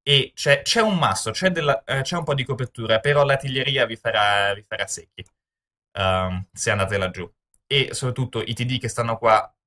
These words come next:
ca-, sanno che voi siete un problema per loro e staranno atte-, eh, molto attenti a farvi fuori il prima possibile. E la stessa cosa per questa posizione qui.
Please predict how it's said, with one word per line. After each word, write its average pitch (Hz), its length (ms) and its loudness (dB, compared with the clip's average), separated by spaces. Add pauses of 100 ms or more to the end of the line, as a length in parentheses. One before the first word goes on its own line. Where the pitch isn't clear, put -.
(200)
ca-, - 220 2
sanno 156 500 2
che 139 120 -2
voi 123 180 -2
siete 117 280 -4
un 110 220 -4
problema 110 440 2
per - 220 -6
loro 117 400 -6
e 110 300 -2
staranno 113 380 2
atte-, 117 300 -4
eh, 107 280 -2
molto 135 300 -2
attenti 110 560 -2
a 110 140 -2
farvi 107 300 -6
fuori 107 240 -4
il 98 40 -10
prima 104 200 -4
possibile. 87 580 -12 (280)
E 135 100 0
la 139 100 4
stessa 135 300 0
cosa 110 500 2 (120)
per 104 160 -6
questa 104 240 -8
posizione 95 440 -6
qui. 107 200 -4